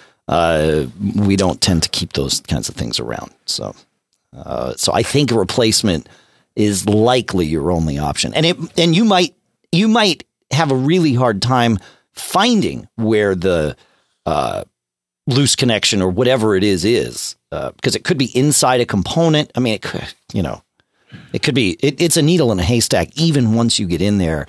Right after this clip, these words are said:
Really what you'd have to do is somehow get in there, um, with the ability to still power the phone and then try these things where you, you either jostle the phone or, or maybe even start with, with perhaps a piece of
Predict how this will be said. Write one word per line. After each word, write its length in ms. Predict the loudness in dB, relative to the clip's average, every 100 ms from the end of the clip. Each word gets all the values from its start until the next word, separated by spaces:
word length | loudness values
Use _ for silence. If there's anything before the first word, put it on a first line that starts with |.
| -14 -8 -2
Really 240 | 2 2
what 140 | 0
you'd 100 | 0
have 220 | 0 0 0
to 80 |
do 180 | 0 2
is 140 | 2 2
somehow 320 | 2 2 2
get 160 | 0
in 180 | 2 2
there, 380 | 2 2 0 -2 -6 _ _ _ _ -2
um, 460 | 0 2 0 -4 -10 _ _ _ _ -6
with 420 | -2 0 0 0
the 140 | 0 0
ability 600 | 2 2 2 2 2 0
to 680 | -2 -2 0 0 0 -2 -6 _ _
still 300 | -4 0 0
power 340 | 0 0 2
the 80 | 0
phone 600 | -2 0 2 2 2 0 -4 _ _ _ _ -2
and 180 | 0 0
then 380 | 0 0 -2 -4
try 260 | -2 0 2
these 200 | 0 0
things 260 | 0 -2 -2
where 80 |
you, 260 | -2 -2 -4 -4
you 180 | 0
either 200 | 0 0
jostle 440 | 0 0 2 2 0
the 80 | 0
phone 440 | 0 2 2 2
or, 200 | 0 -2
or 100 | -2
maybe 280 | 0 2 2
even 240 | 2 2 0
start 340 | 2 0 0
with, 160 | -4 -8 -12
with 240 | -12 -12 -6
perhaps 320 | -2 0 0
a 60 | -2
piece 220 | -4
of 100 | -4